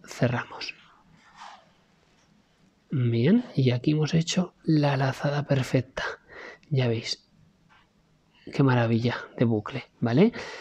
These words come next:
Ahora vamos a hacer el mismo nudo, exactamente el mismo número, nudo, perdonar, pero de un tamaño minúsculo. El tamaño que vosotros tenéis que utilizar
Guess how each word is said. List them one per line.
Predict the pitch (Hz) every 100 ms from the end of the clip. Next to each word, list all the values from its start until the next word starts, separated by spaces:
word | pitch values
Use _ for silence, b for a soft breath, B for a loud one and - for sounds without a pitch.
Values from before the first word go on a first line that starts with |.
| B B _
Ahora | 135 151
vamos | 196 185 175
a | 170
hacer | 131 120 - -
el | 143 135
mismo | 139 185 190 147
nudo, | 135 147 175 190
exactamente | - 165 151 127 127 127
el | 143
mismo | 175 165
número, | 180 190 202 208 B B B
nudo, | 165 165 202 220 214
perdonar, | 247 135 151 202 - -
pero | 156 147
de | 147
un | 190
tamaño | 185 170 180 190 220 B B B B B
minúsculo. | 143 139 151 151 - 123 - - B B B B B _ _ _ _ _ _ _ - - - -
El | 156 120
tamaño | 120 131 160 175
que | 170
vosotros | 151 147 143 139
tenéis | - 147 135
que | -
utilizar | 131 135 131 - 214 247